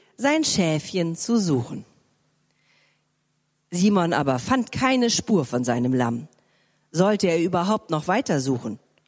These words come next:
War nicht alles sinnlos? Regt sich da nicht etwas hinter dem Felsen? War es sein Lamm? „Oh“, brummte eine tiefe Männerstimme. „Was suchst du?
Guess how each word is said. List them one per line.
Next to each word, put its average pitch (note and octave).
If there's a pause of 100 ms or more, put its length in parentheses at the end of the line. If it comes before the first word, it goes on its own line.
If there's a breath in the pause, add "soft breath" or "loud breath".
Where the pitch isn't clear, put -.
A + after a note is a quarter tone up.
(320)
War A3+
nicht F#3
alles G3+
sinnlos? F#3+ (1500)
Regt F#3
sich A3+
da G#3
nicht G#3
etwas F#3+
hinter G3
dem D#3
Felsen? D#3+ (560)
War G3
es G3
sein G3
Lamm? G3 (1500)
„Oh“, F3 (200)
brummte B2+
eine B2
tiefe F3+
Männerstimme. C#3 (580)
„Was C#3+
suchst C#4
du? E3+